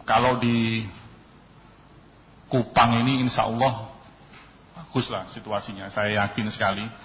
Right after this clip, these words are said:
belum pernah saya dengar sesuatu hal yang kurang, kurang baik itu tentang intoleransi, radikalisme, apalagi terorisme. Jadi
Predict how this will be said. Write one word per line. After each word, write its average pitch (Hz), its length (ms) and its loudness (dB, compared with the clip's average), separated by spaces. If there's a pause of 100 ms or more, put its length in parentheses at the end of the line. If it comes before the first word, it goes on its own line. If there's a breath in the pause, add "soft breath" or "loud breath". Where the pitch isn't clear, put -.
(160 loud breath)
belum 101 240 -4
pernah 104 240 -2
saya 101 240 0
dengar 101 240 -4
sesuatu 104 400 0
hal 104 240 4
yang 98 240 -2 (1040 loud breath)
kurang, 101 480 -4 (160)
kurang 104 240 -2
baik 110 320 2
itu 107 160 -4
tentang 110 400 -2
intoleransi, 110 960 0
radikalisme, 104 560 2
apalagi 110 480 4
terorisme. 113 560 0 (720 loud breath)
Jadi 127 480 0